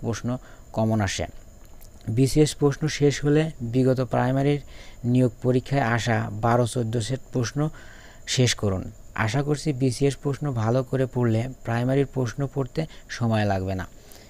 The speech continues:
হ্যাঁ, সময় লাগবে হচ্ছে তিন চার দিন। প্রাইমারি প্রশ্ন প-, মানে, বিসিএস এর প্রশ্ন শেষ করার পর প্রাইমারি যদি বারো চোদ্দ সেট প্রশ্ন পড়েন,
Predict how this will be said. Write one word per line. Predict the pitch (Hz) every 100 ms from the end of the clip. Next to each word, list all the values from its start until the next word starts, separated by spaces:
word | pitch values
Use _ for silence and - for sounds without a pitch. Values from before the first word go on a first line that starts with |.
| - - - -
হ্যাঁ, | 131 123 110 110 - 104
সময় | - 139 139 143
লাগবে | 143 139
হচ্ছে | 143 -
তিন | 156 165 131
চার | 113 95
দিন। | 95 85
প্রাইমারি | 120 113 131
প্রশ্ন | 139 139 131 147
প-, | 139 131 - - - -
মানে, | 127
বিসিএস | 113 127 113 143 143
এর | 143
প্রশ্ন | 147 139
শেষ | 151 - 135
করার | - 143 113
পর | 110 107
প্রাইমারি | 113 113 123 135
যদি | 135 135
বারো | 120 120
চোদ্দ | 113 120 110
সেট | 110 131 -
প্রশ্ন | 123 - 127
পড়েন, | 117 107